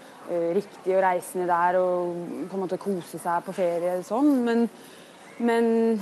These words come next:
så, så tenkte vi jo fort det at, eh, det går jo an å kanskje reise til noen små nabobyer rundt de aller første dagene, og ikke på en måte vanke for mye nede i der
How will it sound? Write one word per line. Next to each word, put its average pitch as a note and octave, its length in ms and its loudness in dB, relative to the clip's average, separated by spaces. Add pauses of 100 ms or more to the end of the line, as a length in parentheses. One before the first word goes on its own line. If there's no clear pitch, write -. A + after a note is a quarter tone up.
(180)
så, - 260 -2 (240)
så - 160 -4
tenkte C#4 380 0
vi G#3 100 0
jo D4 80 4
fort - 280 -6
det G3 100 0
at, F#3 280 -4 (640)
eh, G#3 340 0 (140)
det G3+ 100 4
går G#3+ 180 6
jo A#3 60 8
an G#3 280 0
å G#3 180 -2
kanskje G3+ 420 0 (320)
reise F#3+ 460 2
til G3 100 -2
noen G3 160 -2
små F#3 240 -2
nabobyer F3+ 920 0
rundt F3+ 500 -4 (340)
de - 140 0
aller F#3 240 4
første G3 300 -8
dagene, F#3 720 0
og F#3+ 160 0
ikke F3+ 260 -4
på E3 80 -8
en F#3+ 100 -4
måte F#3 300 0 (960)
vanke F#3 360 0
for G3+ 120 -4
mye F#3+ 260 0
nede F3+ 340 -2
i - 20 -2
der F3 240 2